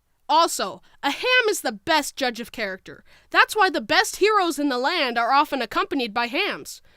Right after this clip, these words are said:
But if you have a ham and start doing bad stuff, the ham is gonna leave you until you start being good again. And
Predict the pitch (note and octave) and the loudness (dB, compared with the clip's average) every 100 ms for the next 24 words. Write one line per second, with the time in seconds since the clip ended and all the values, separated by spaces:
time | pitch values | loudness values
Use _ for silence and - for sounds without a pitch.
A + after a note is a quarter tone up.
0 | _ _ - D4 - - _ - C#4 E4 | _ _ 2 4 2 -12 _ -6 -4 2
1 | F4+ F4+ E4 C#4+ F4 G4 D4+ - D4+ C4+ | 4 4 2 0 2 2 2 0 0 0
2 | E4 D#4 C4+ C4 D4 - C#4 E4 - B3 | 0 -2 0 2 2 2 2 2 0 -4
3 | B3+ F4 F#4+ D#4 D#4 A#3+ B3 D4 A3 A3 | 2 4 2 2 0 0 -2 -4 -2 -6
4 | A3 C4 A3+ - B3+ A3+ B3+ G#3+ A3+ A#3 | -4 -8 -10 -2 -2 -2 -4 -4 -4 -6
5 | G3+ E3 D3 - _ _ _ _ _ D#4+ | -8 -12 -16 -20 _ _ _ _ _ -2
6 | F#4 F#4+ F#4 | 0 2 2